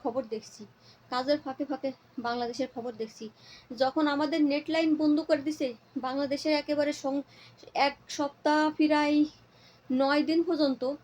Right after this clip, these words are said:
বাংলাদেশে কারোর সাথে কোনো কথা বলতে পারি নাই। তখন বাংলাদেশের কোনো খোঁজ খবর না জানে, না পাইয়ে, বাংলাদেশের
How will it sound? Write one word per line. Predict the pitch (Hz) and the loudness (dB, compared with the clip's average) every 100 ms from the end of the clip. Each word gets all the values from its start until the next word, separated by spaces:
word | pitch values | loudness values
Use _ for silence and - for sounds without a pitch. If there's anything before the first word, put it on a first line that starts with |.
| - | -12
বাংলাদেশে | 226 233 262 262 277 302 | -6 -2 -2 -4 -4 -4
কারোর | 254 294 302 | -4 -4 -6
সাথে | 320 | -6
কোনো | 311 302 - | -2 -2 -2
কথা | 254 247 | -8 -6
বলতে | 254 233 | -8 -8
পারি | 240 208 208 | -8 -8 -10
নাই। | 202 220 - - - - - | -16 -18 -20 -20 -20 -16 -4
তখন | 254 277 285 | -2 2 2
বাংলাদেশের | 247 262 285 285 311 311 | 2 0 0 -2 -4 0
কোনো | 302 | 0
খোঁজ | 302 - 285 - | 0 2 0 0
খবর | 294 294 269 | 0 2 0
না | 254 262 | 0 0
জানে, | 262 262 247 254 - - | 0 0 -4 -6 -12 -8
না | 240 254 | -4 -4
পাইয়ে, | 254 247 247 | -2 0 0
বাংলাদেশের | 226 226 240 240 269 | 0 -4 -4 -2 -2